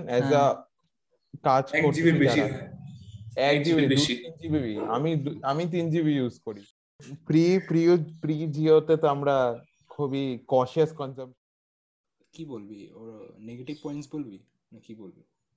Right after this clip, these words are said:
Speaker 3: হ্যাঁ।
Speaker 4: পারবি বের
Speaker 3: আচ্ছা।
Speaker 4: করতে?
Speaker 3: নেগেটিভ পয়েন্টস এখন
Speaker 1: নাই ওরকম কিছু actually।
Speaker 3: সেটাই। হ্যাঁ, পেইড রিভিউ,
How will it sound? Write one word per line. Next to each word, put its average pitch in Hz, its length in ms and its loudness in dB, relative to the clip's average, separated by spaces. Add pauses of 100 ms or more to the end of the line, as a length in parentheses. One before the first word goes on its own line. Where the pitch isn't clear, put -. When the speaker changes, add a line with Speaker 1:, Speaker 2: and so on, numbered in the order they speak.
(240)
Speaker 3:
হ্যাঁ। 135 360 -6 (880)
Speaker 4:
পারবি 131 240 -10
বের 139 100 -10
Speaker 3:
আচ্ছা। 143 140 -6
Speaker 4:
করতে? 156 200 -10 (2250)
Speaker 3:
নেগেটিভ 269 440 -4 (140)
পয়েন্টস 226 420 -2
এখন 202 280 -6 (400)
Speaker 1:
নাই 127 320 0 (100)
ওরকম 123 380 -2
কিছু 110 300 -14 (300)
actually। 110 540 -12
Speaker 3:
সেটাই। 123 460 -14 (2000)
হ্যাঁ, 135 160 -8 (100)
পেইড 208 280 6
রিভিউ, 165 220 6